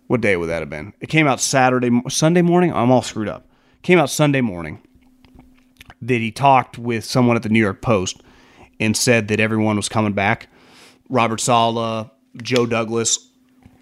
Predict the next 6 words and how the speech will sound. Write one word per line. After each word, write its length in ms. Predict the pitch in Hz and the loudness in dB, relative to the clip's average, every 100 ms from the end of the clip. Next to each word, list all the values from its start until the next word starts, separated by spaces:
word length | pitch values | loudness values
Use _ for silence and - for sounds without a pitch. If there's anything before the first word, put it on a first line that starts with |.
| _ _ _ - _ _ _ _ _ - - - - - - | _ _ _ -20 _ _ _ _ _ -20 -20 -20 -20 -14 -4
and 180 | 120 113 | -2 -2
that 100 | 110 | -2
those 220 | 127 117 | -2 0
guys, 460 | 120 117 110 - - | 0 0 0 -4 -4
you 80 | |
know, 140 | 135 | -4